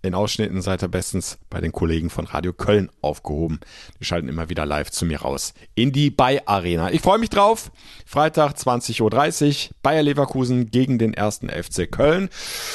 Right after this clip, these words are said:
Hoffe auf den Auswärtssieg, den wir dann in der kommenden Woche dann auch hier im F-C-Podcast besprechen werden. Einen Auswärtssieg, den wir ja in der vergangenen Saison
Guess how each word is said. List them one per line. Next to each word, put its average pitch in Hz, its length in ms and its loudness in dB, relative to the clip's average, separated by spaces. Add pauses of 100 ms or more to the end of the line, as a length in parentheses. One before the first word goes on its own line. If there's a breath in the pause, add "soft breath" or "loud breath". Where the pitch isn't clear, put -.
(360 loud breath)
Hoffe 262 480 4 (140)
auf 165 180 2
den 160 160 0
Auswärtssieg, 151 880 -2
den 117 180 0
wir 120 100 0
dann 120 320 0 (100)
in - 60 -8
der 104 80 -4
kommenden 113 340 0
Woche 110 400 0 (880 loud breath)
dann 98 160 -2
auch 110 180 -2
hier 110 160 2
im 95 120 0
F-C-Podcast 131 840 0
besprechen 151 440 2
werden. 156 380 4 (840 soft breath)
Einen 92 340 0
Auswärtssieg, 147 840 2 (640)
den 80 180 -4
wir 95 100 2
ja 107 80 2
in 127 100 2
der 156 80 2
vergangenen 151 500 2
Saison 76 460 -4